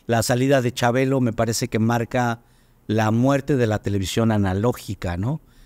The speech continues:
La muerte de esta televisión que veías a un horario en un canal, ¿no? Y la salida de Chabelo para mí marca eso, claramente es, se acabó ese tipo de televisión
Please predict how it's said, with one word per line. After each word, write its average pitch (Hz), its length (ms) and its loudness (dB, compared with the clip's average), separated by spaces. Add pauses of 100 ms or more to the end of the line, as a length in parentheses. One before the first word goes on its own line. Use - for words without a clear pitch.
(140)
La 98 140 0
muerte 113 340 0
de 107 80 0
esta 104 160 -2
televisión 101 500 0
que 107 100 0
veías 104 500 0
a 107 100 -4
un 123 240 0
horario 131 540 -2 (360)
en 113 260 0
un 127 120 2
canal, 113 460 0 (260)
¿no? 120 280 -2 (540)
Y 104 240 0
la 104 120 2
salida 120 340 0
de 123 80 0
Chabelo 120 340 0
para 107 200 -2
mí 123 160 0
marca 127 500 0
eso, 151 360 -2
claramente 135 520 0
es, - 180 -8 (360)
se - 160 0
acabó 147 380 0
ese 185 160 0
tipo 160 300 0
de 127 80 2
televisión 131 640 -2